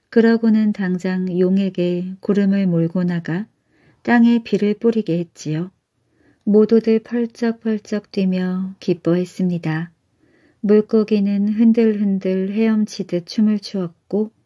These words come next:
호랑이는 어흥어흥 노래를 불렀습니다. 땅을 내려다보니 말라붙었던 강에는 어느새 다시 물이 철철 넘쳤어요. 쩍쩍 갈라졌던 땅도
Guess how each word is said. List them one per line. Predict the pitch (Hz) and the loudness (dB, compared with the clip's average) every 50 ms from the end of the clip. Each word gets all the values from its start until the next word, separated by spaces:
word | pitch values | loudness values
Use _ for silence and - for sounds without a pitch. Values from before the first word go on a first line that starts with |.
| _ _ _ _ _ _ _ _ _ _ - | _ _ _ _ _ _ _ _ _ _ 0
호랑이는 | - 247 233 240 240 240 226 220 214 208 208 208 208 202 208 - - | 2 2 4 4 4 4 4 4 2 2 0 0 0 0 -2 -2 -4
어흥어흥 | 180 175 180 190 202 208 208 196 180 180 185 185 185 190 190 190 190 190 190 | -4 -2 -2 -2 -2 -2 -2 -4 -4 -4 -4 -4 -2 -2 -2 -2 -2 -2 0
노래를 | 185 180 175 185 190 190 208 202 202 | 0 0 0 0 0 0 -2 -4 -4
불렀습니다. | - - 170 165 175 175 - - 196 190 180 175 170 160 160 160 165 170 - _ _ _ _ _ _ _ _ _ _ _ _ _ _ _ - | -4 -4 -4 -4 -4 -6 -6 -6 -4 -4 -4 -4 -4 -4 -4 -4 -6 -8 -12 _ _ _ _ _ _ _ _ _ _ _ _ _ _ _ -2
땅을 | - 233 233 233 226 233 233 226 | 2 4 4 6 4 4 4 2
내려다보니 | 202 180 175 190 196 190 202 196 196 190 190 185 180 175 175 175 175 175 175 175 180 185 _ - | 2 2 0 0 0 -2 -2 -4 -4 -4 -4 -4 -2 -2 -2 -2 -2 -4 -4 -6 -8 -12 _ -6
말라붙었던 | - 185 180 180 180 196 202 202 214 208 208 - 214 196 190 - 196 190 185 | -4 -2 0 0 0 -2 -2 -2 -4 -6 -6 -4 -8 -8 -6 -4 -4 -4 -4
강에는 | 165 - 175 170 170 175 180 170 170 170 165 165 170 165 - _ _ _ _ _ _ - | -4 -4 -4 -2 -2 -2 -2 -2 -2 0 0 -2 -2 -4 -8 _ _ _ _ _ _ -8
어느새 | - 175 180 180 185 190 190 190 - 196 190 190 185 | -4 -2 0 0 0 0 -2 -2 -2 -4 -2 -4 -4
다시 | - 180 175 175 170 - 180 180 185 180 | -4 -4 -4 -4 -4 -4 -2 -2 -2 0
물이 | 170 175 180 185 190 190 | 0 0 0 0 0 -2
철철 | 190 - 233 226 226 220 - - 226 220 214 | -2 -2 0 0 0 0 0 -2 0 0 0
넘쳤어요. | 185 160 160 160 165 - 196 190 190 - - 156 147 151 156 175 190 190 _ _ _ _ _ _ _ _ _ _ _ _ _ _ - | 0 0 -2 -4 -4 -6 -6 -8 -8 -8 -8 -6 -4 -4 -4 -4 -6 -8 _ _ _ _ _ _ _ _ _ _ _ _ _ _ -4
쩍쩍 | - 240 240 233 - - 240 233 226 | -2 0 0 0 0 0 0 0 0
갈라졌던 | - 208 196 185 185 196 202 - 208 202 196 - - 190 196 196 | -2 -2 -2 0 0 0 0 -2 -2 -4 -4 -4 -4 -2 -2 0
땅도 | 190 196 196 190 190 190 190 185 180 180 180 180 185 190 185 | -2 -2 -2 0 0 0 0 0 0 0 0 -2 -2 -4 -6